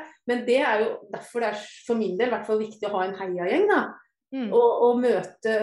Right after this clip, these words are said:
Speaker 1: altså, men jeg tror heldigvis, det er litt sånn, jeg ser på den oppvoksende generasjonen, janteloven er vel på vei til å smuldre litt bort, da, heldigvis.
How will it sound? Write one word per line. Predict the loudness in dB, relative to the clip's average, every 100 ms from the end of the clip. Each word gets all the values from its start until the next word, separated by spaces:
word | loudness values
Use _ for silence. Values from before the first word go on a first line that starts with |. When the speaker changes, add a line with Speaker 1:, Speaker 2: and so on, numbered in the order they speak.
| -2
Speaker 1:
altså, | -2 0
men | 2
jeg | 0
tror | -2 -4 -6 -10 -20
heldigvis, | -6 -2 0 0 -2 -6 -16 _ _ _ -2
det |
er | 0
litt | 0 -2
sånn, | 0 0 -2
jeg | -4
ser | -2
på | 0
den | -2 -4
oppvoksende | -8 -8 -6 -2
generasjonen, | -2 -2 -2 0 0 -2 -4 -8 _ _ _ _ _ -20 -12
janteloven | -4 -2 -2 -2 0 2 2 2
er | 2 2
vel | -2 -4 -12 _ _ _ _ _ _ _ _ _ _ 0
på | 4
vei | 4 2
til | 0 -2
å |
smuldre | -2 -2 2 2
litt | 2
bort, | 0 -2 0
da, | 0 0
heldigvis. | -2 0 0 -2 -2 -4